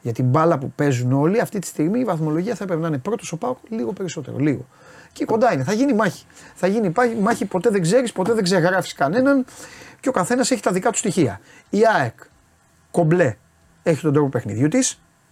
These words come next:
Ο Παναθηναϊκός έχει την πιστότητά του. Είναι μια ομάδα η οποία είναι πιστή σε αυτό που κάνει.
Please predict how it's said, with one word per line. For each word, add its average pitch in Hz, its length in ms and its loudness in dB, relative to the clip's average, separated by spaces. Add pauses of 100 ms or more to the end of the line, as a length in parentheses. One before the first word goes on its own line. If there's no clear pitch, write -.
(760)
Ο 185 80 -2
Παναθηναϊκός 175 680 2 (140)
έχει 175 440 0
την 160 140 4
πιστότητά 135 680 0
του. 240 220 0 (520)
Είναι 156 200 2
μια 131 160 4
ομάδα 202 220 2
η 226 40 2
οποία 196 140 0
είναι 202 100 0
πιστή - 480 -2 (340)
σε - 160 -6
αυτό 127 200 -2
που 123 120 -10
κάνει. 151 380 2